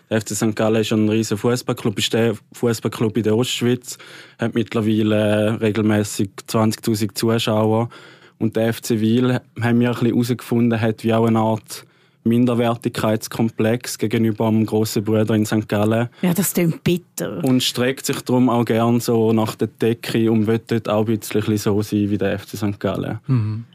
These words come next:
Speaker 3: Da mit dem Minderwertigkeitskomplex, das sagen nicht nur wir, sondern es gibt effektiv Fans, die da auch sagen, wir mögen einfach den F C Sankt Gallen nicht. Und das, das gehen selber wirklich davon aus, ja, wir haben halt effektiv so ein bisschen den Komplex, weil wir kleiner sind.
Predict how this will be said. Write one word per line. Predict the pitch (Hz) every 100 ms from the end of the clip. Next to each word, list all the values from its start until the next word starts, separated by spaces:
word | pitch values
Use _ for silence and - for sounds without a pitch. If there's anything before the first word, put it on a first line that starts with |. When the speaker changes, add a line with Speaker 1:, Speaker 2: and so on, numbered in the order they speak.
| - - -
Speaker 3:
Da | 151 143
mit | 151 -
dem | 147 143 147
Minderwertigkeitskomplex, | 147 160 156 139 139 - 139 - 131 131 120 -
das | 139
sagen | 127 123
nicht | 123 151
nur | 131 131
wir, | 135 160
sondern | 147 131
es | -
gibt | 120
effektiv | 120 - - 113
Fans, | - 117 139 143
die | 143
da | 117
auch | 127
sagen, | 135 127 139
wir | 131 120 113 113
mögen | 107 113 127 127 123
einfach | 113 -
den | 120
F | 110
C | -
Sankt | 117 113
Gallen | 113 113 117
nicht. | 110 113
Und | 120 117 - - - -
das, | 117 - - 143
das | 127 117 - - -
gehen | - 127
selber | 123 131 135
wirklich | 139 139 131
davon | 123 123
aus, | 131 120
ja, | 120
wir | 123
haben | 107 127 123
halt | 117
effektiv | 113 113 - - 113 113
so | 117
ein | 113
bisschen | 110
den | 104
Komplex, | - 107 123 131 -
weil | 120
wir | 110
kleiner | 113 147 160
sind. | 151 156 165